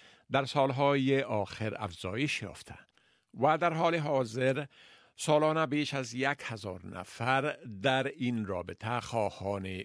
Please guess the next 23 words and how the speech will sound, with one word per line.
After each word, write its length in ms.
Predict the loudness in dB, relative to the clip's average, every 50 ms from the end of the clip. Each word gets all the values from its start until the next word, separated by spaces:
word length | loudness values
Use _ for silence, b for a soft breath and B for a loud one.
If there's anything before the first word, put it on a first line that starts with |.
| -12 _
کمک 380 | -14 -10 -8 -6 -6 -6 -8 -8 -12
می‌شوند. 640 | -16 -16 -14 -12 -12 -12 -14 -14 -16 -16 -18 -20 -20 -20 _ _ _ _ _ _ _ _ _ _ b b b b b b b b b -6
ادارهٔ 400 | 0 2 4 4 4 4 4 2
محصولات 560 | 0 -2 -4 -6 -4 -2 0 0 0 -2 -4
دارویی 760 | -6 -4 -4 -4 -2 -2 -2 -2 -2 0 2 2 4 4 2
استرالیا 880 | 2 0 -2 -4 -6 -8 -10 -8 -6 -6 -6 -6 -4 -2 -2 0 0 0
می‌گوید 640 | 0 0 -2 -2 -4 -8 -12 -12 -14 -18 -20 -20 -20
که 160 | -20 -20 -20 -20 B B B B B B B B B B -6
بسیاری 460 | -6 -2 0 2 4 4 4 4 4 2
از 200 | 0 -2 -4 -6
مردم 400 | -8 -8 -6 -4 -2 -2 -2 -4 -8 -4 -2
به 180 | 0 0 0 0
خاطر 800 | -2 0 2 4 4 4 2 0 0 2 4 4 4 4 4 2 0 -2
رفع 600 | -2 0 2 2 2 0 -2 -4 -2 0 0 0
دردهای 640 | 0 0 0 0 0 -4 -6 -4 -2 -2 -2 -2 -4
مزمنشان 800 | -6 -8 -10 -8 -4 -2 0 0 0 -2 -4 -8 -14 -16 -18 B B B B B B B B B 0
دواهای 520 | 2 4 4 4 4 4 4 4 4 4 4
حاوی 480 | 4 2 2 0 0 0 0 -2 -2
کودین 500 | -4 -8 -10 -8 -6 -2 0 0 4 6 6
را 120 | 6 6
به 120 | 6 4
صورت 420 | 2 0 0 0 2 2 2 2 0
نامناسب 960 | 0 2 2 0 0 0 -2 -4 -4 -4 -4 -4 -4 -4 -6 -4 -4 -4 -4